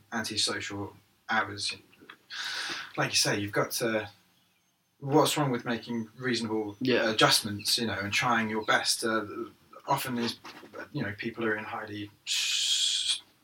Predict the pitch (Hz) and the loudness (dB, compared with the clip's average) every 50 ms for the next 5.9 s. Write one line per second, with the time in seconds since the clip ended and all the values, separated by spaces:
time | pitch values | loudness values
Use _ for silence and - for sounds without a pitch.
0 | _ _ _ _ _ _ _ _ _ _ _ _ _ - - - - - 139 - | _ _ _ _ _ _ _ _ _ _ _ _ _ 0 4 4 4 6 4 4
1 | - - - - - - 120 110 107 107 104 104 107 104 - _ - - - - | 4 4 2 2 0 0 2 2 2 2 2 0 -2 -4 -14 _ -18 -16 -16 -16
2 | - _ _ _ - - 104 101 101 101 101 104 104 104 104 101 101 - - - | -18 _ _ _ -12 -8 -6 -6 -6 -6 -8 -10 -10 -10 -10 -10 -10 -12 -20 -20
3 | - - _ _ - - - - - - - - - - - - - - - - | -20 -20 _ _ -2 -2 -2 -2 -10 -10 -10 -10 -10 -12 -12 -12 -14 -14 -16 -20
4 | - - - - - - - _ _ - - _ _ _ _ - - - 196 170 | -20 -20 -20 -20 -20 -20 -20 _ _ -20 -20 _ _ _ _ 0 4 6 6 6
5 | 165 151 139 127 120 117 117 113 117 127 127 120 117 113 117 113 - | 6 6 6 6 6 6 6 6 4 2 2 4 4 2 2 -2 -6